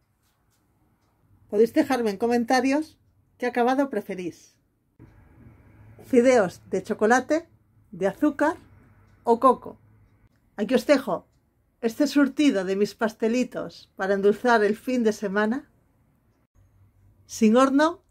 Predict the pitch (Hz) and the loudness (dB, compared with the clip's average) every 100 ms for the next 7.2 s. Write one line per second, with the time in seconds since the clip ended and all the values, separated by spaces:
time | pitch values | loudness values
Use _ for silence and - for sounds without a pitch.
0 | - 226 233 311 285 226 220 247 214 254 | -4 0 2 2 2 0 0 0 -2 -2
1 | 247 - 269 262 262 190 196 190 247 247 | -4 -4 -6 -6 -6 -8 -8 -2 0 2
2 | 277 285 262 _ _ - 180 220 240 226 | -2 -4 -12 _ _ -8 0 2 2 0
3 | 190 160 151 - _ _ _ - 262 226 | -8 -14 -16 -20 _ _ _ -4 2 2
4 | - 277 285 277 247 254 320 339 - _ | 2 0 2 2 2 2 -2 -4 -10 _
5 | _ _ _ 208 214 220 226 254 226 185 | _ _ _ -2 -2 0 2 2 2 -4
6 | - _ _ _ - 196 233 226 311 214 | -8 _ _ _ -14 0 0 0 -4 -4
7 | 185 | -6